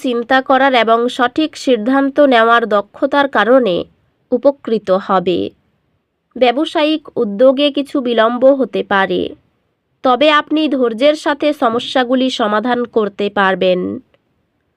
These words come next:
আপনার প্রচেষ্টা নতুন পেশাগত উন্নতির সুযোগের মাধ্যমে পুরস্কৃত হবে। সুনির্দিষ্ট সঞ্চয় লক্ষ্য নির্ধারণ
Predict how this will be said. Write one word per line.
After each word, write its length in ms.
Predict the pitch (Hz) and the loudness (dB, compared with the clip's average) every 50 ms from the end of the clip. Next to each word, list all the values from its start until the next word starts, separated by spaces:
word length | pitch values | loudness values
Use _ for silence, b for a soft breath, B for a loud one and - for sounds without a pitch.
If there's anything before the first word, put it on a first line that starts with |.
| _ _ - | _ _ 0
আপনার 340 | 262 269 269 - 294 311 311 | 0 0 0 0 0 0 0
প্রচেষ্টা 720 | 302 - 269 262 - - 294 294 302 - - - - 226 185 180 - 262 _ _ _ _ _ _ _ - | 0 0 0 0 0 0 -2 -2 -2 -4 -6 -4 -2 0 0 0 -4 -6 _ _ _ _ _ _ _ -2
নতুন 400 | 262 262 277 277 277 - 330 320 302 | 2 4 4 4 2 2 0 0 0
পেশাগত 580 | - 269 240 262 - 285 277 254 269 269 269 - 285 277 262 269 - | 2 4 2 2 2 0 0 2 2 2 2 4 4 4 4 2 0
উন্নতির 560 | 254 247 247 247 254 262 269 269 294 285 269 269 | -2 -2 0 0 0 0 0 0 0 0 0 -2
সুযোগের 580 | - - 254 226 190 220 220 208 214 233 233 226 | -4 -4 -4 -2 0 0 0 2 2 2 2 2
মাধ্যমে 600 | 220 190 190 185 190 - - 240 202 202 196 196 208 311 - _ _ _ _ _ _ _ - | 0 0 -2 -2 -4 -8 -6 -4 -2 0 0 -2 -2 -4 -8 _ _ _ _ _ _ _ -2
পুরস্কৃত 540 | 269 254 277 285 285 - - 240 226 - - 190 190 202 | 2 2 2 2 0 -6 -8 -8 -6 -4 -2 -4 -2 0
হবে। 360 | - 190 185 180 175 180 175 71 - - _ _ _ _ _ _ _ _ _ _ _ _ _ _ _ - | 0 0 0 0 0 -2 -4 -4 -6 -8 _ _ _ _ _ _ _ _ _ _ _ _ _ _ _ -14
সুনির্দিষ্ট 880 | - - - 285 277 294 285 294 285 262 262 247 302 294 - - _ - 311 302 302 | -14 -8 -4 -2 0 2 2 2 0 0 0 0 0 0 -2 -4 _ 0 2 2 2
সঞ্চয় 580 | - - 269 247 233 240 214 - 277 254 254 254 | 2 2 0 2 0 0 0 2 2 4 4 4
লক্ষ্য 420 | 226 208 202 - _ _ - - 269 | 4 2 0 0 _ _ 2 2 4
নির্ধারণ 520 | 262 247 240 220 208 254 269 277 285 294 | 6 4 4 2 2 0 2 2 4 2